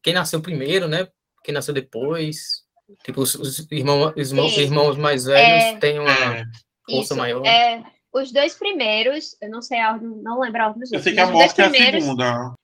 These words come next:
Speaker 2: Os dois primeiros são o Destino e a Morte. O Destino
Speaker 3: É.
Speaker 2: tá lá porque ele é o que rege o destino de todas as coisas.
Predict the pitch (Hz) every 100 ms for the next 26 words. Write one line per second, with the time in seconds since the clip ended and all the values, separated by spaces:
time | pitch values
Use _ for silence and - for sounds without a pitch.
0 | _ - 269 294 311 349 320 311 - 302
1 | 302 320 - 302 320 392 240 175 202 214
2 | 254 - 269 277 285 285 240 220 247 277
3 | 285 - 262 247 247 247 240 247 233 233
4 | 233 240 269 254 220 214 233 226 220 196
5 | 254 - 220 214 214 214 208 208 214 208
6 | - 185 180 202 285